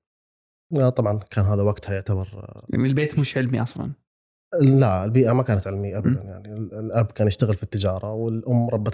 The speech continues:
Speaker 1: منزل طبعًا. آه، كان في حث، آه، شديد من الوالد، آه، على،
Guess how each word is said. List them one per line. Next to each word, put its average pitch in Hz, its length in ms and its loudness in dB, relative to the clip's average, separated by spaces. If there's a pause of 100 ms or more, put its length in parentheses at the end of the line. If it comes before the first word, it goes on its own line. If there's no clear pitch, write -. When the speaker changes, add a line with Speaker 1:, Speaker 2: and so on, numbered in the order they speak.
Speaker 1:
منزل 104 320 -2
طبعًا. 107 400 -10 (520)
آه، 160 220 4
كان 151 280 4
في 143 280 4
حث، 127 340 -2 (200)
آه، 110 640 0
شديد 110 580 4
من 98 100 4
الوالد، 101 640 4
آه، 95 180 -4
على، 98 220 -2